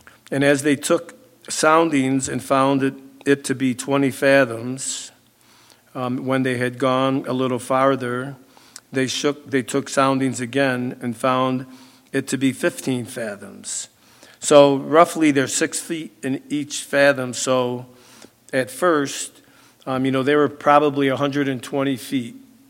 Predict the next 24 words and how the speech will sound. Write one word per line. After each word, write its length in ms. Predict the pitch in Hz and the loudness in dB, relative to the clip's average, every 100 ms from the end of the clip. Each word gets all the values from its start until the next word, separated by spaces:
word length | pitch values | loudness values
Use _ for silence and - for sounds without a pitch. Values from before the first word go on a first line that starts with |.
| _ _ _ _ _ _ _ _ _ _ _ _ | _ _ _ _ _ _ _ _ _ _ _ _
That's 360 | 120 117 123 120 | -14 -4 -4 0
how 160 | 131 131 | 0 0
deep 300 | 131 135 131 | -2 -2 -2
the 100 | 123 | -2
water 320 | 123 123 123 | 0 0 0
was. 300 | 131 127 127 | 0 0 -2
And 100 | 123 | -2
as 200 | 131 123 | -2 -2
they 120 | 131 | -2
were 140 | 123 | -2
going, 340 | 120 139 143 131 | 0 2 2 0
it 120 | 127 | -4
was 200 | 120 117 | -10 -8
getting 380 | 131 131 120 120 - - - - _ | -6 -4 -6 -10 -18 -20 -20 -20 _
less 300 | 127 139 135 | 0 2 2
deep. 420 | - 139 139 120 - - - - - - | -4 -2 -2 -2 -12 -20 -20 -20 -20 -16
In 80 | 127 | -6
verse 240 | 123 143 - | -2 0 0
twenty-nine, 800 | 139 135 131 135 135 127 123 - - | -2 0 2 2 2 0 -4 -12 -16
"Then 260 | 127 139 135 | -2 0 0
fearing 440 | - 156 156 147 | 0 0 2 2
least 320 | 151 160 - | 0 -2 -2
we 120 | 139 131 | 0 0
would, 300 | 131 127 | 0 -4